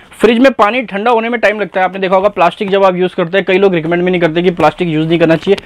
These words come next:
but क्या करें, सब कुछ करना पड़ता है। उसके लिए मैं एक amazing product लेके आया हूँ आपके लिए। ये देखिए ये steel की है फ्रिज bottle, सेवन फिफ्टी एमएल की ये bottle है, पूरी steel body की ये bottle है। मैं दिखा देता हूँ, इसमें जो पानी है ना double तेज़ी से ठंडा होता है। कैसे,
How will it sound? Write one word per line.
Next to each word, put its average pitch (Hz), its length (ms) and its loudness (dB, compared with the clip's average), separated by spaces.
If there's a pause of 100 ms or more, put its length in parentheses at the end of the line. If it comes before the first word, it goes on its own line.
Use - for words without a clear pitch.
(160)
but 180 180 0
क्या 214 160 4
करें, 208 300 0
सब - 160 -6
कुछ 190 140 -6
करना 196 200 2
पड़ता 185 220 2
है। 226 80 2 (280)
उसके 208 220 0
लिए 262 100 6
मैं 262 120 0
एक 233 80 0
amazing 214 300 -4
product 220 220 -2
लेके 208 160 2
आया 202 100 2
हूँ 202 100 0
आपके 190 220 -2
लिए। 190 120 0
ये 170 60 0
देखिए 113 260 -4 (1800)
ये 185 80 6
steel 233 360 2
की 214 140 2
है 233 100 6
फ्रिज - 460 -4
bottle, 151 320 0 (400)
सेवन 226 340 2
फिफ्टी 240 280 2
एमएल 233 220 2
की 214 100 -6
ये 240 100 4
bottle 196 300 0
है, 214 80 -2
पूरी 247 320 0
steel 226 300 0
body 196 240 2
की 196 100 -4
ये 208 80 2
bottle 165 280 0
है। 175 60 -12 (120)
मैं 170 100 -4
दिखा 165 160 -2
देता 160 140 0
हूँ, 180 140 -4
इसमें 233 240 0
जो 240 80 6
पानी 196 300 0
है 214 60 -6
ना 226 80 -4
double 185 320 0
तेज़ी 180 220 -2
से 180 100 -2
ठंडा 156 260 -2
होता 131 180 -2
है। 127 100 -8
कैसे, 202 260 2